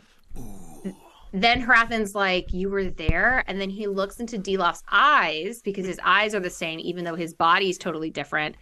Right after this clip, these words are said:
Speaker 2: And then he says, "He remembered evil eyes in the body of a tall, unmerciful man. He remembered chants, he remembered fires, he remembered screams, his screams, and a face hanging above him. They were the same eyes."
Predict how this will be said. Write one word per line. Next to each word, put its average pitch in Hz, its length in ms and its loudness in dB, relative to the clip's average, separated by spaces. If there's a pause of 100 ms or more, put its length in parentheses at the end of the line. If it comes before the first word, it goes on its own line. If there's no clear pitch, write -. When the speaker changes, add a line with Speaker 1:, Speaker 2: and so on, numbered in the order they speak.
(320)
Speaker 2:
And 170 100 -8
then 175 80 -4
he 170 60 -4
says, 165 200 -4
"He 196 120 0
remembered 196 420 2
evil 220 300 -2
eyes 180 340 2
in 185 60 -4
the 175 80 -2
body 165 320 0
of 160 80 -10
a 156 40 -12
tall, 180 500 0
unmerciful 175 600 -6
man. 135 440 -8
He 196 160 0
remembered 165 420 0
chants, 196 520 0
he 196 160 -8
remembered 156 320 -4
fires, 170 480 2
he 170 100 -10
remembered 165 320 -10
screams, 160 540 -10
his 247 280 -2
screams, 156 460 -4
and 170 100 -8
a 165 40 -2
face 165 280 -4
hanging 160 280 -6
above 151 280 -2
him. 120 220 -8
They 151 120 -10
were 160 100 -10
the 139 80 -12
same 135 300 -8
eyes." - 420 -6